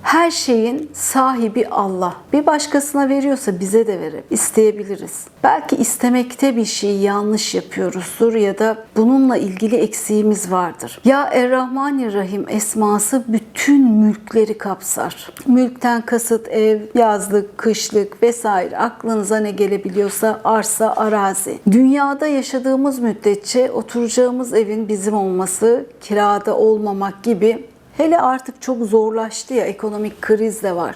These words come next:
Ama Allah'ın mucizeleri çok fazla. Siz yeter ki isteyin ve özellikle doğru isteyin. Ya Errahmanirrahim esmasını özellikle pazartesi günü kendi saatinde okumanız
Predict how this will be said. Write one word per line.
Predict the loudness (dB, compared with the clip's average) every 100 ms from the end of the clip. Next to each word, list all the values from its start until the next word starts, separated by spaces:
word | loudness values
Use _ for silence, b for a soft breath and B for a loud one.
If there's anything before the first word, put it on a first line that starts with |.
| -2
Ama | 2 4 4
Allah'ın | 2 2
mucizeleri | 2 0 -4 0 0 2 -2
çok | -4 -8 -4
fazla. | -4 -4 -6 -10 -14 -20 -18 -6
Siz | 0 2 2
yeter | 2 0 -4 -4
ki | -4 -4 -4
isteyin | -6 0 2 4 2 -2 B B B 2
ve |
özellikle | 2 2 -4 -4 -6 -2 -2 2
doğru | 4 4 2
isteyin. | -2 -4 -6 -4 -4 -8 0
Ya | 2 2 0
Errahmanirrahim | 0 0 -2 -4 -4 -4 -4 -4 -6 -4 -4
esmasını | -4 0 0 0 -2 -2 0 0 -4 B B B
özellikle | 0 4 2 0 -4 -6 -2 -2 -2 -8 -4
pazartesi | 0 2 0 -2 -6 -8 -8
günü | -6 -4 -4 -6 -12 -20 -4
kendi | 0 2 2 2
saatinde | 0 0 0 -2 -4 0 0 0
okumanız | -6 -10 -6 -2 0 -2 -4